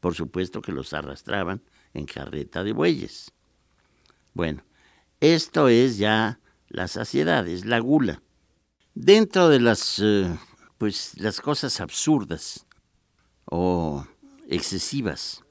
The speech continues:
de todos estos excesos, puedo subrayar una que siempre me ha intrigado mucho. Lo hicieron los príncipes del Renacimiento y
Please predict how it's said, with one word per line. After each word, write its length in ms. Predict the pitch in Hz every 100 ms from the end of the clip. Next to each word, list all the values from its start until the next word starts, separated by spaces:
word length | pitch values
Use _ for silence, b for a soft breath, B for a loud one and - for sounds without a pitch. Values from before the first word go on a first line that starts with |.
| _ _ _ _ -
de 200 | 101 107
todos 340 | - 135 -
estos 360 | 120 - 123 135
excesos, 680 | 117 117 87 101 98 - - _ b b b b b b b _
puedo 240 | 139 151 151
subrayar 640 | 143 123 123 127 127 120
una 300 | 120 120 113
que 160 | 95
siempre 340 | 85 107 92 101
me 80 | 98
ha 40 |
intrigado 380 | 87 101 104 120
mucho. 380 | 139 135 - - _ _ _
Lo 120 | 98
hicieron 340 | 107 135 131 131
los 160 | 107
príncipes 500 | - 101 92 95 92
del 120 | 95 90
Renacimiento 880 | 92 101 95 107 98 87 - 95 101 _ _ -
y 460 | 101 98 98 95